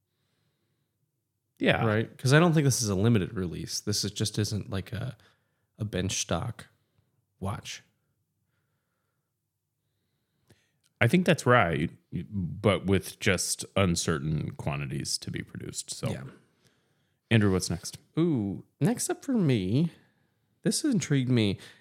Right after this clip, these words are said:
Speaker 2: and I had, like, a vague memory of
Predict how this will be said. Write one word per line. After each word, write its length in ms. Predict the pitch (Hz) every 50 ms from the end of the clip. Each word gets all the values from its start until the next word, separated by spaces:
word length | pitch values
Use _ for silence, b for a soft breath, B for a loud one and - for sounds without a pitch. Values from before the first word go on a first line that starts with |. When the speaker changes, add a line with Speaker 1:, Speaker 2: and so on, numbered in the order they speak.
| B B -
Speaker 2:
and 420 | - 131 135 135 131 131 131 127 - - _ _ _ _ _ _ _ _ _ _ -
I 60 | -
had, 440 | - - 208 240 254 226 202 175 147
like, 160 | 131 120 -
a 80 | 87
vague 400 | 87 87 90 90 123 131 139 135
memory 800 | 131 117 117 117 117 113 113 113 110 110 107 101 101 92 87 - _ _
of 640 | - 95 87 78 80 80 80 80 76 73 - - -